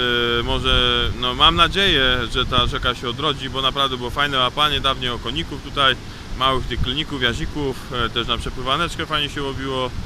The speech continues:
Tak więc miejmy nadzieję, że wróci rzeka do swojego starego stanu i będzie dalej można się cieszyć rybkami na tej rzeczce.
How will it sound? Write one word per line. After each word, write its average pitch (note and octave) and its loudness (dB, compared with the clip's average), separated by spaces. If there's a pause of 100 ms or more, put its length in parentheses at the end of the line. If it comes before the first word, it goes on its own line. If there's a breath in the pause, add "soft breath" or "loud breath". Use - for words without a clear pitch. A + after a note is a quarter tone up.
(380 loud breath)
Tak B2+ 0
więc C3 -2
miejmy F3 0
nadzieję, D#3+ 2
że C#3+ 0
wróci C#3+ -2
rzeka C3+ 0
do B2 -2
swojego C3+ 0
starego B2+ 0
stanu C3+ -2 (420 loud breath)
i A#2+ -2
będzie B2+ 0
dalej C3 4
można A#2+ -2
się A2+ -6
cieszyć A#2+ -2
rybkami A#2+ 2
na G#2+ 0
tej G#2+ -4
rzeczce. F#2+ -8